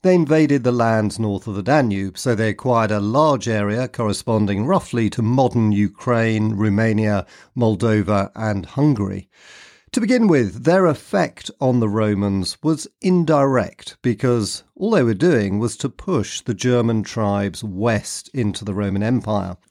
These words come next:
So the Goths were the first to be pushed, and in three seventy-six they fled across the Danube looking for asylum in Roman territory,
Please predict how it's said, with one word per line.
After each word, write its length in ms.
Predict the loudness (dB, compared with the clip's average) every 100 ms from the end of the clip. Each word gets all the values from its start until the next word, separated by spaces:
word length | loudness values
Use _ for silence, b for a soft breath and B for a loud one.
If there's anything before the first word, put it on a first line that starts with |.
| _
So 280 | -2 2 4
the 100 | 2
Goths 540 | 2 2 0 -2 -6
were 100 | -2
the 140 | 0 0
first 440 | -2 0 0 -2
to 60 | -6
be 120 | -4
pushed, 480 | -4 -6 -6 -8 -10 0
and 200 | 2 4
in 160 | 2
three 220 | 2 0 0
seventy-six 800 | 0 0 -2 -4 -4 -4 -6 0
they 200 | 2 2
fled 520 | -2 -2 0 0 0
across 380 | -2 -2 -2 -4
the 80 |
Danube 520 | -2 0 0 0 -2 B B B
looking 340 | 0 2 2 2
for 100 | 0
asylum 680 | 0 0 2 2 0 -4 -2
in 240 | 0 0
Roman 340 | 0 0 -2 0
territory, 680 | 0 2 0 -4 -6 -6